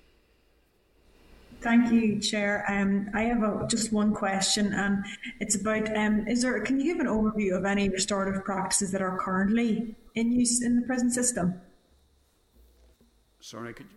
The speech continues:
Speaker 2: you couldn't repeat. I just didn't get the second part of the question, Gemma.
Speaker 1: Sorry, sorry. Um, just, I'm looking for an overview of any restorative practices that are currently in use in the prison system, if, if there are any.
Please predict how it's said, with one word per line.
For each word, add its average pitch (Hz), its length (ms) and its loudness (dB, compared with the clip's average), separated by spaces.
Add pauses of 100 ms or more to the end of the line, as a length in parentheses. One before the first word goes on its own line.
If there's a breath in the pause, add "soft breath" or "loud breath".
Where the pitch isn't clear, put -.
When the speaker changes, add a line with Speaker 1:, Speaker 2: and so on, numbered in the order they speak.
(120)
Speaker 2:
you 127 120 -18
couldn't 135 180 -14
repeat. 123 240 -14
I 135 60 -16
just 123 260 -16 (240)
didn't 123 220 0
get - 240 -4
the 113 200 -8 (120)
second 135 340 -4
part 143 220 0
of 131 40 -4
the 127 60 -4
question, 127 540 -4 (160)
Gemma. 247 240 -4
Speaker 1:
Sorry, 226 680 0
sorry. 220 300 2 (360 loud breath)
Um, 233 380 2
just, 320 300 -2
I'm 240 100 2
looking 285 300 -2
for 247 180 0
an 208 60 0
overview 202 400 0
of 196 100 -2
any 202 300 0
restorative 190 600 -2
practices 190 600 -4
that 190 80 -2
are 190 160 -4
currently 208 720 0
in 226 180 0
use 233 220 2
in 226 100 2
the 226 60 0
prison 226 260 -4
system, 214 400 0
if, 185 320 -4
if - 80 -20
there 190 100 -4
are 180 140 0
any. 226 340 -2